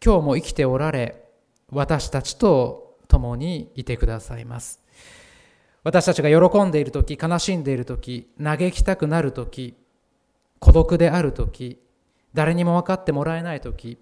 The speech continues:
でもあなたは共にいて大丈夫だよと今日も語ってくださいます。どうぞ神様、そのインマヌエルの恵みを私たちがまた受け止め、味わう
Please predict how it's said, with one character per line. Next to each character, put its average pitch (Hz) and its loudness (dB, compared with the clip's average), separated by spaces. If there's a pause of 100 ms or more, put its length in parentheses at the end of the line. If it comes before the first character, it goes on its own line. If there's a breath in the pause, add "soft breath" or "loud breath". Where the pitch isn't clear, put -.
(540 soft breath)
で 190 -2
も 160 0
あ 180 0
な 220 2
た 214 2
は 175 4
共 170 2
に 170 -6
い 160 -12
て 175 -6 (1400)
大 131 -4
丈 139 -2
夫 120 -4
だ 123 -4
よ 151 -4
と - -18 (720)
今 147 0
日 117 -4
も 127 -6
語 123 -8
っ 117 -10
て - -10
く 123 -8
だ 117 -8
さ 120 -14
い 117 -14
ま 120 -16
す。 - -18 (880 soft breath)
ど 175 4
う 160 4
ぞ 156 2
神 165 2
様、 143 -4
そ - -8
の - -4
イ 165 0
ン 170 0
マ 175 0
ヌ 160 -2
エ 147 -2
ル 139 -2
の 127 -4
恵 123 -4 (100)
み 147 -6
を - -8 (120)
私 131 -8
た 123 -14
ち - -14
が 160 -6
ま 143 -10
た 160 -8 (320 soft breath)
受 147 -6
け - -8
止 156 0
め、 123 -6 (380 soft breath)
味 127 -8
わ 170 -2
う 120 -8